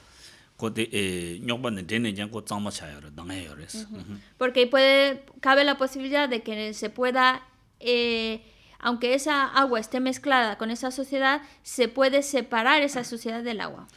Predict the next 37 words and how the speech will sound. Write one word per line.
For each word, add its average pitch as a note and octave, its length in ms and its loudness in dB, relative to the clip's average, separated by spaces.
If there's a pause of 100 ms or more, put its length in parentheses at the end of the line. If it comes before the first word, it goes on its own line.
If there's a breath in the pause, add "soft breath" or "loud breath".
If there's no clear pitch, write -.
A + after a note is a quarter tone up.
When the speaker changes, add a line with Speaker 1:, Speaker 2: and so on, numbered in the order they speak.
(260 soft breath)
Speaker 1:
Kanyin G#2+ 180 -2
se G2 140 -4
ko G2 100 -6
de, F2+ 240 -8
eh, F2 480 -12 (140)
rangshin G#2 300 -6
ko A#2 80 -2
ro G2 80 -4
nyokpa G#2 260 -8
re E2+ 80 -14
ya D#2+ 100 -16
ma C#2 120 -18
ro C2+ 100 -20
mas. - 240 -18
Speaker 2:
Ujú. A#3 280 -14 (440 loud breath)
Y C4 100 2
esto, D4 400 4
esto D4 280 0
es D4+ 60 -2
posible D4 520 0
porque B3 560 -2
la B3 180 -2
naturaleza A3 880 -2 (160)
de A3 220 -2
esa A3 260 -2
agua G#3+ 320 -2 (160)
no A#3+ 380 0
es B3+ 280 -4
contaminada, A3+ 680 -6
es A3+ 140 -10
pura. F#3 340 -8 (100)
Y G3+ 100 -8
Speaker 1:
Ujú. A3+ 80 -4
Speaker 2:
por C4 100 4
eso B3 180 -2
puede A#3+ 180 -4
separarse. A#3 600 -10